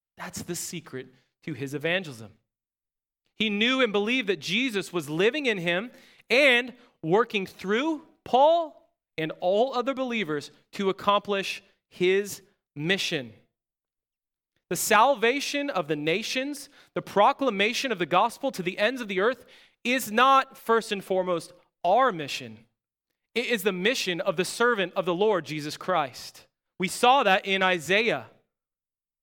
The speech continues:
Yet, in his wisdom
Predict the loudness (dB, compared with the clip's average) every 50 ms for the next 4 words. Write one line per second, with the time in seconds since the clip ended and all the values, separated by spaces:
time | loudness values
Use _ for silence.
0 | _ _ _ _ _ _ _ _ _ _ -12 -6 0 2 2 2 2 0 -4 -14
1 | -20 -20 -20 _ _ _ _ _ _ _ _ _ _ _ _ _ _ -4 -4 -4
2 | -2 -4 -4 -4 -6 -6 -2 -2 -2 -2 -2 -2 -2 -2 -4 -6 -10